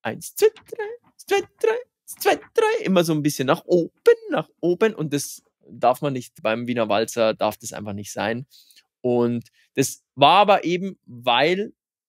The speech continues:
sie insgesamt trotzdem noch ein bisschen zu steif, und da ist es wieder dieses Wort, C fünf, weil ja, ich überleg mir bis, ich versprochen, ich überleg mir bis zur nächsten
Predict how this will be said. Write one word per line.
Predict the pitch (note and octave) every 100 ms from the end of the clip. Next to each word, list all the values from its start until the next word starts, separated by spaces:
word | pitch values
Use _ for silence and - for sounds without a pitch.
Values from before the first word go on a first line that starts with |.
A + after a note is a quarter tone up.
| _ _ _ _ -
sie | C#3 D3
insgesamt | F#3+ - E3+ D#3 D#3
trotzdem | - E3 - F3
noch | D#3 D3+
ein | D3
bisschen | C3+ F3+ - F3 E3
zu | - D#3+ E3+ F3 _ _ -
steif, | - - - - - B2 D3 E3+ -
und | - C3+
da | F3+
ist | D3
es | C#3+ B2+
wieder | C3 B2+
dieses | B2 A#2 A2+ B2+
Wort, | C3 C#3+ -
C | B2
fünf, | - C#3 D3
weil | C#3 C3
ja, | A2+ C3+
ich | - C3
überleg | - D3+ F#3 G3
mir | F3+ D#3+
bis, | F3 - -
ich | E3 -
versprochen, | - E3 - E3+ F3 F3
ich | D3
überleg | D3 D3 E3+
mir | D#3
bis | C#3+ -
zur | - C3 _ _ _ -
nächsten | A#2+ B2+ C3+ - B2 B2